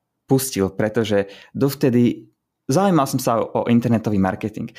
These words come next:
A ja som si spomenul, že asi dva roky dozadu som sa stretol s ukážkou z tohto filmu, že takto sa dá urobiť nejaké rúško tajomstva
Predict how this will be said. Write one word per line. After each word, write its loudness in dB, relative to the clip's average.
A -2
ja -2
som -2
si -4
spomenul, 2
že -6
asi -2
dva 0
roky 0
dozadu 0
som 0
sa 0
stretol 0
s -10
ukážkou 0
z -4
tohto -2
filmu, 0
že -4
takto -4
sa -2
dá 0
urobiť 0
nejaké -2
rúško 0
tajomstva 0